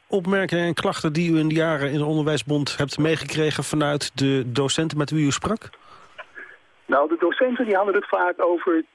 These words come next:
Speaker 2: te weinig tijd voor te veel leerlingen. En, eh, ook in de ogen van de docenten was het, eh, eh, een, een doorn in het oog dat zij eigenlijk te weinig, eh, middelen kregen om die lessen goed,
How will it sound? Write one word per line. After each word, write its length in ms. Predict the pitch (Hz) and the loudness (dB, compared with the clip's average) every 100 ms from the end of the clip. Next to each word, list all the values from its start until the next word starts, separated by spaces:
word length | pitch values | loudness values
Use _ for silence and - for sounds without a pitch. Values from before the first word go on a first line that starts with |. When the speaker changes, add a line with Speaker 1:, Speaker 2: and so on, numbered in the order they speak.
| _ | _
Speaker 2:
te 120 | 208 | 0
weinig 380 | 196 196 180 175 | 0 0 0 -2
tijd 320 | 190 190 190 - - | 0 0 0 -4 -4
voor 220 | 185 175 - | 0 0 -2
te 140 | 359 | -2
veel 220 | 175 160 | -2 0
leerlingen. 580 | 165 214 349 131 139 214 - - - - - | 0 2 2 0 -2 -6 -14 -20 -20 -20 -2
En, 260 | 160 151 | 0 0
eh, 340 | 139 147 139 139 | 2 2 2 2
ook 220 | 131 - | 0 -2
in 200 | 147 139 | -6 -2
de 80 | - | 0
ogen 240 | 170 - | 0 0
van 100 | 147 | -4
de 60 | 143 | 0
docenten 680 | 135 - 226 190 156 170 | 0 0 0 0 0 2
was 160 | 156 160 | 2 0
het, 200 | - - - | -4 -8 -2
eh, 100 | 143 | 2
eh, 500 | 139 135 - 143 143 - | 2 0 -4 -2 0 0
een, 280 | 139 131 - | -2 -2 -4
een 160 | 139 | -2
doorn 360 | 135 208 190 160 | 2 4 4 2
in 60 | 135 | 0
het 200 | 127 214 | -2 0
oog 340 | 185 170 - - - _ _ _ _ | 0 0 -2 -8 -20 _ _ _ _
dat 160 | 156 165 | 0 0
zij 400 | - 165 160 170 | 0 0 0 -4
eigenlijk 480 | - 247 262 - 190 - | -2 -2 -2 -2 -4 -2
te 140 | 165 | -2
weinig, 500 | 175 208 185 165 - | 0 2 0 0 2
eh, 120 | 147 | 2
middelen 380 | 147 185 208 180 | 2 2 2 2
kregen 440 | - 160 170 - 147 | 2 2 2 2 0
om 120 | 156 | 0
die 120 | 156 | 0
lessen 280 | 165 147 - | 0 0 -8
goed, 260 | - 156 | -8 -10